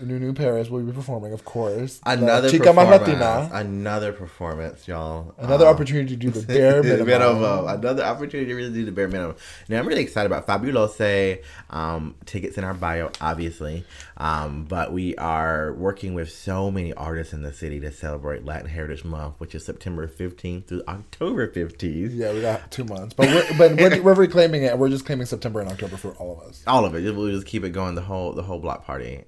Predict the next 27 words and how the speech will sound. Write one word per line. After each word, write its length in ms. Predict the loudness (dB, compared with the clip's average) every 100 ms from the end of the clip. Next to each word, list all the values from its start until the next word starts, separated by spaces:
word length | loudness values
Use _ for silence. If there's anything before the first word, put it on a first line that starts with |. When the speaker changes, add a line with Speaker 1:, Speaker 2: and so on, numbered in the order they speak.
| -12
Speaker 2:
Um, 440 | -6 -4 -6 -10 -12 -6
and 240 | -2 0
we're 100 | 0
gonna 160 | -2 -2
be 220 | -4 -6
treating 300 | -6 -4 -2
it 60 |
like 140 | -4 -6
the 100 | -6
Latin 280 | -8 -8 -10
Grammys, 420 | -8 -8 -8 -8
right? 240 | -8 -8
We're 140 | -6 -4
gonna 160 | -4
Speaker 1:
Yeah. 60 | -6
Speaker 2:
be 180 | -8 -8
interviewing 400 | -6 -4 -6 -8
people, 640 | -10 -10 -6 -4 -4 -6 -12 -20 -16
uh, 160 | -10 -10
putting 380 | -8 -6 -4 -6
on 340 | -6 -6 -6
just 180 | -8 -10
displays 800 | -12 -12 -10 -6 -6 -6 -8 -10 -10
of 360 | -6 -6 -6 -2
Speaker 1:
<laughs> 0 |
Latin 320 | 0 0 -2
Grammys. 440 | -6 -8 -12 -18